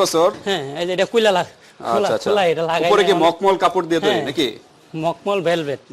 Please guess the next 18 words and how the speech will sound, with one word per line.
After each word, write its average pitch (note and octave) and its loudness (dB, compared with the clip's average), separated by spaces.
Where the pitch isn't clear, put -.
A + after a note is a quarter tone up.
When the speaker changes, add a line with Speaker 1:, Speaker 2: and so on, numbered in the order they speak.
Speaker 1:
ভেলভেট। B2+ 0
আ-, - -14
ওকে, G#2 -8
ভেলভেট। A#2 0
এটা B2 -4
হলো B2+ 0
পঁয়ত্রিশ C#3+ 0
বছরের। D3 0
এখানে A#2+ -6
খোদাই D3+ 0
করে C#3 0
Speaker 2:
হ্যাঁ, C3+ 0
Speaker 1:
লেখা E3 0
আছে। - -4
Speaker 2:
আপনার F3+ 0
দেখা F#3 0
যাচ্ছে F#3+ -6
ফর্মটা। E3+ -2